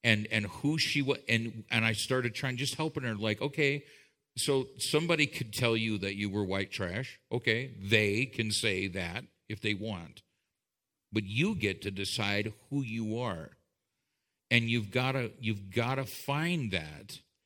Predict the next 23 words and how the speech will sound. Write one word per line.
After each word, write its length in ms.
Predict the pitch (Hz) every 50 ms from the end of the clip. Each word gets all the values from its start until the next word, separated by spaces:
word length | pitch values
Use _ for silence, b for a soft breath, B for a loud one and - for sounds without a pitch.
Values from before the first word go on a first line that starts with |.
| _ _ _ _ _ _ _ -
because 260 | 113 101 123 117 -
who 260 | - - 143 156 185
you 300 | 175 139 135 120 110 110
are 300 | 120 151 165 143 104 98
is 220 | 87 95 104 98
a 40 | 107
blessing 520 | 92 87 98 110 120 127 120 - 123 113 107
to 60 | 104
everybody 480 | 104 101 104 101 92 101 92 92 90 90
around 400 | 87 92 104 113 123 127 113 92
you, 260 | 85 76 - - - _ _ _ _ _ _
not 200 | - 104 104 104
what 220 | 101 101 101 98 -
they 160 | 104 104 107
say 280 | 104 - - 95 95 90
about 280 | 90 90 95 92 95
what 300 | 95 98 107 107 104 -
you 180 | 101 92 87 85
are. 200 | 85 82 87 87
So 140 | - - 101
I 100 | 104 101
love 320 | 98 101 101 101 90 85
that. 220 | 87 85 82 -